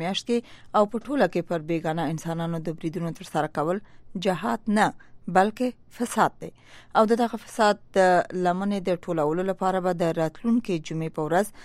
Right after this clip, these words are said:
د کابل او هیواد په سطحه خطیبان او ملا امامان خلک یووالي او اتحاد ته راوبولي.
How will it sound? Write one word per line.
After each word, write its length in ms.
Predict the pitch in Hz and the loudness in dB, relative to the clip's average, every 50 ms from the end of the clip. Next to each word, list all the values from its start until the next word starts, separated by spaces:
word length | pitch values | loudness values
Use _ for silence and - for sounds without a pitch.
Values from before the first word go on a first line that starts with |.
| - - - - 214 220 | -20 -20 -8 -2 2 4
د 100 | 220 214 214 - | 4 4 2 2
کابل 300 | 226 226 208 233 233 233 - 190 196 | 0 2 2 4 2 2 4 2 2
او 20 | 185 180 160 | 2 0 0
هیواد 300 | 190 180 175 165 165 - | 2 2 2 2 2 -2
په 100 | 170 160 - | -8 -8 -4
سطحه 340 | 190 202 202 202 214 220 196 - - | -6 -6 -4 -2 -4 -4 -4 -4 -4
خطیبان 600 | 175 165 - - 165 156 180 185 202 208 202 - - - 175 170 | -4 -4 -4 -6 -4 0 0 2 2 0 -2 -4 -4 -2 -2 0
او 20 | 160 160 156 156 | 0 -2 -2 -2
ملا 180 | 156 156 147 147 151 151 | -2 0 0 0 0 -2
امامان 420 | 151 143 151 160 180 196 214 - - - - - - - - - - | -2 -2 0 2 2 2 2 0 -6 -16 -20 -20 -20 -20 -20 -8 -2
خلک 360 | 262 254 254 254 247 - - 185 | 0 0 0 0 -2 -2 0 2
یووالي 480 | 180 170 165 170 175 180 202 208 214 214 - - - 160 175 | 2 4 4 6 6 6 4 2 -2 -4 -6 -2 0 2 2
او 20 | 170 165 | 2 0
اتحاد 420 | 156 - 151 135 175 175 175 - 196 | -2 -4 -4 0 0 0 0 0 -2
ته 100 | 190 196 196 | -2 0 0
راوبولي. 500 | 196 190 185 156 139 147 147 131 - | -2 -2 -4 -4 -4 -6 -6 -6 -10